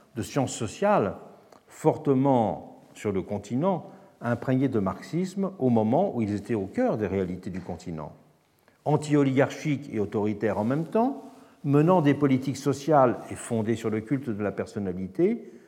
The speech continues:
ces régimes étaient en effet à la fois de droite et de gauche,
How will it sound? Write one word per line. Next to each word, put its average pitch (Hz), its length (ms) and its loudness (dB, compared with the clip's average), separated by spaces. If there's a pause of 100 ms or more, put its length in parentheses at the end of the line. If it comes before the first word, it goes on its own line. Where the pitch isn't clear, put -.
(140)
ces 123 220 -2
régimes 131 520 4
étaient 110 220 0
en 113 120 0
effet 113 240 0
à 135 60 6
la 104 120 2
fois 190 320 0
de 113 160 -4
droite 117 320 0
et 120 60 -4
de 117 100 0
gauche, 101 460 -2